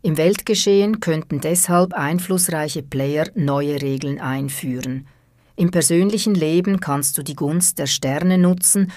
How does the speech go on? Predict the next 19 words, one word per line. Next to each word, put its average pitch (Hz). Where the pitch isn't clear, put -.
um 202
berechtigte 180
Ansprüche 147
geltend 135
zu 143
machen. 131
Die 185
Sterne 185
stärken 165
deine 151
Überzeugungskraft, 190
vor 175
allem 180
wenn 165
du 165
ein 147
Widder, 180
ein 156
Schütze 208